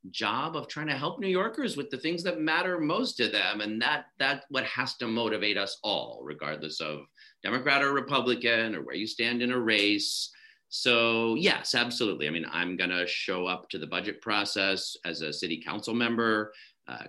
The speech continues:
Corey is the speaker. And we have to have a process of, of landing a budget and voting on a budget. Um, and then all the rest of this year, you know, until December thirty-first, uh, you know, having a June primary instead of a September primary means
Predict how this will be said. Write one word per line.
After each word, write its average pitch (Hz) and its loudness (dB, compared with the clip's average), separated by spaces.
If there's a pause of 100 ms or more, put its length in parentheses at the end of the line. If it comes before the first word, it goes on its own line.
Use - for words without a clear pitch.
(120)
Corey 76 -4
is 71 -8
the - -10
speaker. 104 0 (400)
And 92 0
we 92 0
have 98 -2
to 101 -6
have 107 -2
a 107 -6
process 135 -2
of, 73 -6 (140)
of 78 -6
landing 76 -6
a 80 -6
budget 76 -4
and 71 -8 (100)
voting 67 -10
on 78 -8
a 78 -8
budget. 113 0 (100)
Um, 117 2
and 123 0
then 139 2
all 139 2
the 143 0
rest 147 0
of 131 0
this 143 -2
year, 143 2
you 82 0
know, 82 -2
until 87 -4
December 90 -4
thirty-first, 87 -4
uh, 101 0
you 110 -2
know, 104 0
having 101 2
a 92 -2
June 104 -2
primary 101 0
instead 92 -2
of 90 -2
a 82 -6
September 131 -2
primary 92 -2
means 98 -2